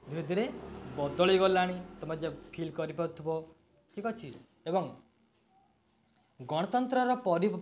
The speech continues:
ପରିବର୍ତ୍ତ ଚେହେରାକୁ ଦୃଷ୍ଟିରେ ରଖି, ଆ, କିଏ କହିଥିଲେ ନା, କାର୍ଲ ଫ୍ରେଡରିକ୍। ଗଣତନ୍ତ୍ର ଯେଉଁ ପରିବର୍ତ୍ତ ହୁଏ, ତାକୁ ଦୃଷ୍ଟିରେ ରଖିକି କାର୍ଲ ଫ୍ରେଡରିକ୍, ନୋଟ୍ କରିପାରିବ, କାର୍ଲ ଫ୍ରେଡରିକ୍ ସେ ଇଂରାଜୀ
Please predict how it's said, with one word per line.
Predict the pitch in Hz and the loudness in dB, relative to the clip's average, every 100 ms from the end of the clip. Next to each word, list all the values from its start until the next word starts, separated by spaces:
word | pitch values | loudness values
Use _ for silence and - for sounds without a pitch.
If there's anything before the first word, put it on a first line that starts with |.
| - | -4
ପରିବର୍ତ୍ତ | 160 170 214 226 240 | -2 0 0 0 0
ଚେହେରାକୁ | 226 190 170 180 175 170 170 170 - _ 127 | 0 -2 2 2 0 -2 -4 -4 -12 _ -10
ଦୃଷ୍ଟିରେ | 147 156 - 220 220 | -8 -8 -2 4 6
ରଖି, | 185 - 180 196 262 - - _ _ _ _ | 6 2 -2 -2 -4 -12 -20 _ _ _ _
ଆ, | 131 131 131 127 131 - - - - - - - - _ _ _ _ _ _ _ _ _ _ _ _ _ - | -4 0 0 -2 -6 -10 -20 -20 -20 -20 -20 -20 -20 _ _ _ _ _ _ _ _ _ _ _ _ _ -2
କିଏ | 214 | 2
କହିଥିଲେ | 185 170 156 | 2 2 -2
ନା, | 151 175 254 - - _ _ _ | -2 0 -2 -6 -20 _ _ _
କାର୍ଲ | 196 190 254 | -2 2 2
ଫ୍ରେଡରିକ୍। | 262 180 147 160 131 - _ _ - | 0 -4 -2 -2 -4 -8 _ _ -18
ଗଣତନ୍ତ୍ର | 135 143 196 233 233 226 220 | -6 -4 -2 0 0 0 0
ଯେଉଁ | 220 | 0
ପରିବର୍ତ୍ତ | 220 165 175 226 226 | 0 0 2 0 2
ହୁଏ, | 202 | 2
ତାକୁ | 190 180 226 | 2 0 0
ଦୃଷ୍ଟିରେ | 190 190 208 190 | 0 -2 -2 -2
ରଖିକି | 180 180 151 247 294 - - _ _ - | -2 -4 -2 -2 -2 -8 -20 _ _ -4
କାର୍ଲ | 175 175 226 240 | 0 2 2 2
ଫ୍ରେଡରିକ୍, | 233 180 180 | 0 0 2
ନୋଟ୍ | 190 196 | 2 0
କରିପାରିବ, | 185 175 151 | -2 -2 -2
କାର୍ଲ | 151 156 202 | 0 2 2
ଫ୍ରେଡରିକ୍ | 214 202 147 180 | 0 -2 0 -2
ସେ | 180 202 | 0 0
ଇଂରାଜୀ | 160 147 180 208 202 | 0 2 4 4 2